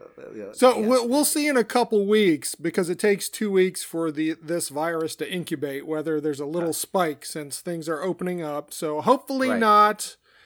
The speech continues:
Speaker 2: Keep washing your hands. Be safe. Now, I have been reading a bunch of things about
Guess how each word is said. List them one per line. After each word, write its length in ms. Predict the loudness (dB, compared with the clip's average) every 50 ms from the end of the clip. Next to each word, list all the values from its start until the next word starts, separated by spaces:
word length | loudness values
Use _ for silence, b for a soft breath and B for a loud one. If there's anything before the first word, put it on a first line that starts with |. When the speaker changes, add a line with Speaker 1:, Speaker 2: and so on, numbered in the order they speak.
| b b b _
Speaker 2:
Keep 240 | -2 -2 -2 0 2
washing 400 | 2 4 4 2 2 -2 -4 -4
your 140 | -4 -4 -4
hands. 400 | -4 -6 -6 -6 -8 -8 -10 -8
Be 180 | _ -6 -6
safe. 520 | -4 -4 -4 -4 -4 -4 -4 -6 -8 -10 b b b b b b b b b _
Now, 100 | -2 0
I 120 | 0 0 2
have 280 | 2 2 0 0 2
been 180 | 2 2 2 4
reading 600 | 4 4 4 4 4 2 0 0 -4 -8 -10 -14 _ _
a 160 | -6 -6 -6 -6
bunch 360 | -2 0 0 0 0 0 -4
of 160 | -6 -6 -4
things 560 | -4 -4 -4 -4 -6 -8 -10 -12 -14 -16 -14 -12
about 560 | -12 -10 -6 -6 -6 -6 -6 -6 -8 -10 -12